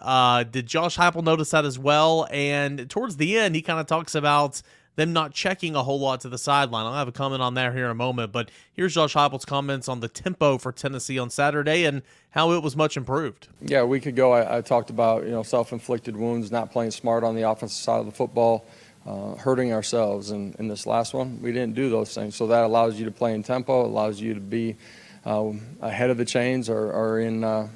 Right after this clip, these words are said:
Speaker 2: you know, manageable situations where you're not in third and fifteen. And, and, uh, that helps everybody out. It, it helps your quarterback out. It helps your offensive line out. It helps us stay in rhythm, helps us move the football.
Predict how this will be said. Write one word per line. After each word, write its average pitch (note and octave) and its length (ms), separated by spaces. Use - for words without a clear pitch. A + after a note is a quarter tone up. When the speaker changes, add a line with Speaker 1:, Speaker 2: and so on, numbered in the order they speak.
Speaker 2:
you C3 100
know, A#2 100
manageable A#2+ 440
situations A#2 640
where G#2+ 120
you're G#2+ 80
not A2 180
in G#2+ 80
third A2+ 160
and G#2+ 100
fifteen. A2+ 560
And, G#2 240
and, G#2 380
uh, G#2 200
that C3+ 220
helps C3+ 260
everybody G#2+ 420
out. F2+ 240
It, - 60
it G#2 420
helps A2+ 240
your - 80
quarterback B2+ 400
out. B2+ 200
It - 40
helps A2 220
your A#2 80
offensive A2+ 420
line A#2 260
out. A#2 320
It A2 120
helps G#2+ 340
us A#2+ 180
stay A#2+ 280
in A#2 180
rhythm, A#2 460
helps G#2+ 200
us A#2 160
move A2+ 160
the G2+ 60
football. G#2+ 380